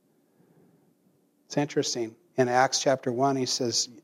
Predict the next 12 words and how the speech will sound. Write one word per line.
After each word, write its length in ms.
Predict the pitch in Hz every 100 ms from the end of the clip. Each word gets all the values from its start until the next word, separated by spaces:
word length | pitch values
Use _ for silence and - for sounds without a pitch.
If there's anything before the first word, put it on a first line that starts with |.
| _ -
"You 120 | 135
shall 220 | - 143
receive 440 | 131 - 147 131 120 - _
power 360 | 151 139 131 131
after 260 | 131 -
the 80 | 123
Holy 240 | 135 143
Ghost 220 | 131 135 123
has 120 | -
come 140 | 143
upon 320 | 127 - 131
you, 100 | 131